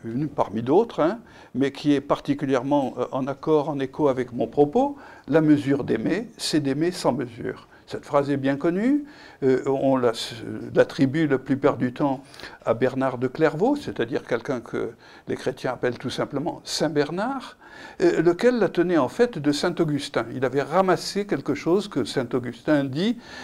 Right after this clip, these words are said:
et il avait dit, quant à lui, « La mesure d'aimer Dieu, c'est d'aimer Dieu sans mesure ».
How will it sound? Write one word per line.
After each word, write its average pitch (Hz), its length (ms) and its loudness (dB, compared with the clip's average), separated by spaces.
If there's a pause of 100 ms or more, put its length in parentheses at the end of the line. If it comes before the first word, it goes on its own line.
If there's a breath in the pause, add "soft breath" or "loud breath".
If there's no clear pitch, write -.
(140 loud breath)
et 208 260 2
il 190 120 2
avait 165 220 2
dit, 190 300 0 (220)
quant 143 140 0
à 123 180 4
lui, « 220 320 -2 (300 loud breath)
La 139 100 6
mesure 156 460 0
d'aimer 135 280 4
Dieu, 156 440 -2 (300 loud breath)
c'est - 220 0
d'aimer 139 300 4
Dieu 165 220 2
sans - 180 0
mesure ». 120 600 -2